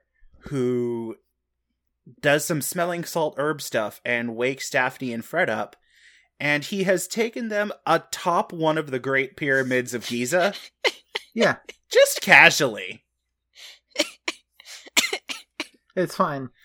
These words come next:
Speaker 2: Probably.
Speaker 1: And he says that he has sent his hawk out to go scouting for Scooby and Shaggy,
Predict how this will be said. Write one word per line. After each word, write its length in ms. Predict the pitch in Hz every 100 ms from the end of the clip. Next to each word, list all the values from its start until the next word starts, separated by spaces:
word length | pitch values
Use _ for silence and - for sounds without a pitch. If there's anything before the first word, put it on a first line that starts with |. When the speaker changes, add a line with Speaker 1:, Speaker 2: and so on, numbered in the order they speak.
| _ _ _ _ _ _ _ -
Speaker 2:
Probably. 520 | 170 135 127 127 110
Speaker 1:
And 480 | 160 165 165 175 147 - _ - _ _ _ _ _ _ _ _ _ _ _ - -
he 240 | - 226
says 360 | 208 226 254 262
that 160 | 240
he 160 | 240 202
has 180 | 180 -
sent 260 | - 190
his 200 | 214 170
hawk 400 | - - 165 175
out 340 | 147 127 120 -
to 100 | 147
go 200 | 147 143
scouting 520 | - - 147 147 147
for 220 | - 135
Scooby 580 | 127 - - 151 135 135
and 100 | 123
Shaggy, 500 | - 120 117 120 120